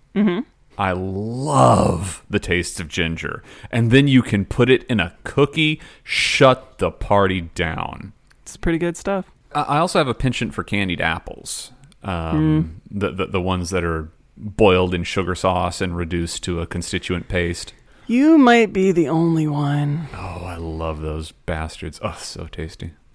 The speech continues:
Speaker 1: Yeah, I don't know. I, I don't really like candy much, so I especially don't like candied apples.
Speaker 2: And
Speaker 1: And
Speaker 2: I
Speaker 1: I don't like
Speaker 2: love
Speaker 1: caramel, so I
Speaker 2: candy.
Speaker 1: don't like caramel apples.
Speaker 2: Now, uh, candied,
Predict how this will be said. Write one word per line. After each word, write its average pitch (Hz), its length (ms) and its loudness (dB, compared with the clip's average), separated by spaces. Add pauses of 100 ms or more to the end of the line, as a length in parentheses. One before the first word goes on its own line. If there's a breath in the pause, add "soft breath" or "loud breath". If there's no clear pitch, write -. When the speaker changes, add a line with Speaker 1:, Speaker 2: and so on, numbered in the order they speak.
Speaker 1:
Yeah, 180 720 0 (260)
I 226 140 -8
don't 190 160 -6
know. 143 600 -6
I, 214 260 10
I - 80 4
don't 330 180 6
really 302 220 4
like 226 480 4 (140)
candy 165 480 0
much, 147 440 -4 (140)
so 147 400 0
I 160 80 2
especially 156 680 0
don't 139 340 -2 (160)
like 147 200 -2
candied 143 520 -4 (100)
apples. - 720 -2 (300)
Speaker 2:
And 180 160 -6
Speaker 1:
And 170 80 2
Speaker 2:
I 180 60 4
Speaker 1:
I 185 40 4
don't 196 140 2
like 180 160 -2
Speaker 2:
love - 60 -4
Speaker 1:
caramel, 160 640 4
so 160 140 0
I - 20 6
Speaker 2:
candy. 151 60 6
Speaker 1:
don't 151 100 2
like 151 160 -2
caramel 147 540 -4
apples. 147 680 -2 (840 loud breath)
Speaker 2:
Now, 170 320 4 (120)
uh, 175 100 0 (440)
candied, 170 840 4